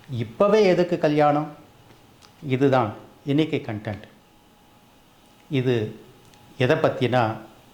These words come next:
விஜய் தொடங்கி இருக்கிற தமிழக வெற்றி கழகம் கட்சியை பத்தி தான்.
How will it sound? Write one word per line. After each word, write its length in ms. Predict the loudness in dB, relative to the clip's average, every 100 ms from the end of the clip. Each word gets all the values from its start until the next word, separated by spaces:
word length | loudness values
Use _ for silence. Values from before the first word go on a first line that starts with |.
| _ -20 -20 -12 -2
விஜய் 340 | 0 2 2
தொடங்கி 320 | 2 0 0 0
இருக்கிற 520 | -2 -2 -2 -2 -8 -20 _ _
தமிழக 600 | 0 2 2 2 0 -2 -4
வெற்றி 380 | -8 -8 -8 -6
கழகம் 420 | -4 -2 -4 -8 -10
கட்சியை 400 | -10 -8 -8 -8
பத்தி 260 | -10 -12 -10
தான். 180 | -12